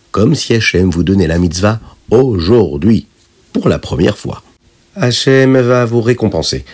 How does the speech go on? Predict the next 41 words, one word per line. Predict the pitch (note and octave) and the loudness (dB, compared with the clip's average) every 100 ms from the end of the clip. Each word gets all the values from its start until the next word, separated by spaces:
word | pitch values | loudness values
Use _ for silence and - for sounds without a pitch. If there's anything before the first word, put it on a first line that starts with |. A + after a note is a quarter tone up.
| - | -6
en | F2+ G2 | -2 0
vous | F#2 A#2 | 0 0
donnant | A2 G#2 A2 A#2 | 2 4 4 4
de | A2 F2+ | 2 -2
plus | D3+ B2+ | -2 -2
en | A2 | 0
plus | A2 | 2
d'occasions | G2 F#2 F#2+ G2+ E3 | 2 2 2 0 0
de | D#3+ | 0
faire | - D#2 | 0 -2
des | E2 | -2
mitzvot. | A#2+ G#2+ F#2+ - - - - | -2 0 -2 -4 -14 -18 -8
Par | A2 | -4
exemple, | E2+ D#3 A3 C3+ - - - | 0 0 0 0 -4 -12 -10
quand | - D3+ C#3+ | -2 -2 0
un | C3 | -2
juif | A2 B2 D3+ C#3+ - | 0 2 2 0 -6
apportera | - G2 F#2+ - A#2+ A2 | -4 -4 -4 -2 0 2
des | E2+ | 0
bikurim, | D2+ F2+ - F2 D#2 D2+ - | -2 -6 -4 -2 0 -2 0
les | E2 | -2
premiers | F2+ G2 F#2+ D2+ | 0 0 0 -2
fruits, | - - C#3+ A#3 _ - - - - | -2 0 0 0 _ -20 -20 -20 -4
Hachem | G#2 - F3+ | -2 2 2
lui | C3 | 2
donnera | A2 A2 A#2+ | 4 2 2
une | A2 | 2
bénédiction | G2+ G2 E2+ D2+ - G#3+ | 2 2 0 -2 0 0
pour | E3 | 0
que | G#2+ | -4
ces | G2 G2 | -2 -2
fruits | - F#2+ | 0 -2
poussent | - E3 - - | -2 -6 -6 -4
à | A#2+ | 0
nouveau | E3 C#4 | 2 2
l'année | B3+ D#2 | 2 -2
suivante, | - - B2+ G3+ D#3+ - - - - - | -4 -4 0 0 -2 -10 -16 -16 -14 -6
afin | G2 - D#2 | -4 -4 -6
qu'il | - | -6
puisse | - D#2+ | -2 -2
accomplir | D2 - D#2 A#2+ F3 | -2 -4 0 4 4